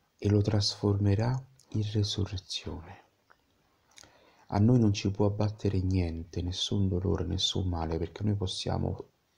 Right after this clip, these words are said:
donare, possiamo offrire. Le sofferenze di solito distruggono quando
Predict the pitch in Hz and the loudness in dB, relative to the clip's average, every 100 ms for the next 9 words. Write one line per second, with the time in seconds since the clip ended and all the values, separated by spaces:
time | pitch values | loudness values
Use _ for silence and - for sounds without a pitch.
0 | - 92 95 95 95 90 80 82 82 - | -6 0 2 2 2 0 -2 -8 -10 -10
1 | - - - - - _ _ 101 95 - | -20 -20 -20 -20 -20 _ _ -4 -2 -2
2 | 101 98 92 98 98 - - 95 90 80 | 0 2 2 2 0 -6 -4 0 0 -2
3 | 80 80 - _ _ _ _ _ - - | -12 -14 -16 _ _ _ _ _ -20 -20
4 | - - - - 98 104 104 - 113 101 | -20 -20 -20 -2 0 0 -2 2 4 6
5 | 90 - - 98 98 90 95 90 95 - | 4 0 -4 0 0 2 2 2 0 0
6 | 95 92 90 - 90 90 - 98 90 87 | 0 0 0 -4 0 0 2 2 2 2
7 | 98 113 | 2 0